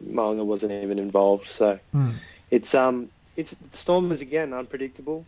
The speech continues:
Speaker 1: They seem to rise to the occasion when we don't expect them to. Um, Crusaders won at altitude very well against a, a good Bulls team, um, and the Stormers able to do this. So regardless of this decision at the end of the game or,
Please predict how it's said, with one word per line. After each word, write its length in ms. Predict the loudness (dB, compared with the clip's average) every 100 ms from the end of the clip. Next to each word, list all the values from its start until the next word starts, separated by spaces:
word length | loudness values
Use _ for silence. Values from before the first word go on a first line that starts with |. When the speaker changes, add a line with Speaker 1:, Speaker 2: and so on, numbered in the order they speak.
| _
Speaker 1:
They 100 | -10
seem 280 | -8 -6 -6
to 100 | -6
rise 300 | -4 -2 -4
to 60 | -6
the 100 | -8
occasion 480 | -6 -6 -6 -6 -8
when 120 | -6
we 100 | -6
don't 180 | -8 -10
expect 380 | -12 -10 -8 -8
them 120 | -6
to. 240 | 0 0 -2 _ _ _ _ -8
Um, 460 | -6 -4 -4 -6 -10
Crusaders 500 | -10 -4 2 4 2
won 440 | 2 0 0 -4 -10 _ -4
at 140 | 0
altitude 500 | 0 0 -6 -12 -10
very 280 | -2 0 0
well 200 | 0 0
against 320 | -2 -6 -6
a, 200 | -4 -4
a 60 | -6
good 240 | -6 -4
Bulls 260 | -2 -2 -4
team, 440 | -6 -2 -2 -4 -10 _ _ _ _ -18 -8
um, 340 | -6 -4 -6
and 160 | -6 -6
the 60 | -6
Stormers 520 | -2 0 0 -2 0
able 280 | 0 0 -4
to 80 |
do 180 | -2 0
this. 240 | 2 0 0
So 240 | 2 2 0 -16 -6
regardless 500 | 2 4 6 4 4
of 140 | 0
this 180 | 0 -6
decision 580 | -6 -6 -4 -4 -4 -6
at 120 | -8
the 120 | -6 -4
end 120 | -4
of 80 | -6
the 80 |
game 360 | -6 -6 -6 -6
or, 180 | -6